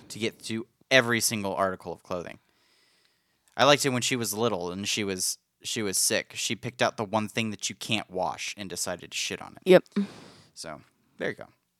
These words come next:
Speaker 1: That's our dog.
Speaker 2: That if you guys wanna see her escape from her box, there is a video for that.
Speaker 1: Yep,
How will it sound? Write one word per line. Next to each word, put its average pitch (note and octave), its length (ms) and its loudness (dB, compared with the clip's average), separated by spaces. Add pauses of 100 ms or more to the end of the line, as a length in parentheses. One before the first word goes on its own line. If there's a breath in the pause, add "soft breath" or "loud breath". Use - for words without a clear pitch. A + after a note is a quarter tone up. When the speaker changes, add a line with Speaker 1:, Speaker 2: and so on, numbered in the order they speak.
(320)
Speaker 1:
That's D3 220 2
our G2 140 2
dog. - 240 -12 (1900)
Speaker 2:
That E3+ 140 -4
if E3+ 120 -10
you F3 80 -6
guys F3 180 -6
wanna E3+ 160 -8
see F3+ 220 -6
her F3+ 200 -4
escape F3 380 -8
from F3 140 -14
her F3 160 -10
box, G3+ 520 -2
there F3 140 -8
is E3+ 140 -10
a F#3 80 -10
video F3+ 320 -12
for - 200 -10
that. - 320 -8 (1120)
Speaker 1:
Yep, D3 180 -4